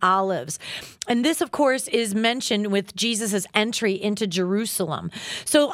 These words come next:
just to let you know what the land itself is like, as you approach Jerusalem, you're on top of one hill, and the Kidron Valley is in between, and then Jerusalem is on the other hill.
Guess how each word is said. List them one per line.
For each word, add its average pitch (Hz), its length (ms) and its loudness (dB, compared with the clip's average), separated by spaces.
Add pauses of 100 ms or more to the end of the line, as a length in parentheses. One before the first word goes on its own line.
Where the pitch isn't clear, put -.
just - 220 0
to 392 100 4
let 320 320 2
you 285 60 0
know 254 140 2
what 240 120 0
the 220 80 0
land 214 380 2
itself 208 400 -4
is 180 160 0
like, 175 360 0
as 226 160 0
you 247 80 -2
approach 302 360 -2
Jerusalem, 233 880 0
you're 202 100 2
on 202 140 -2
top 262 320 2
of 208 100 0
one 226 380 2
hill, 214 480 2 (320)
and 226 120 2
the 226 60 4
Kidron 247 420 0
Valley 226 760 4
is 233 460 4
in 247 220 0
between, 220 640 0
and 214 160 0
then 220 120 0
Jerusalem 226 680 0
is 208 80 -2
on 208 160 2
the 208 140 2
other 208 180 2
hill. 202 360 2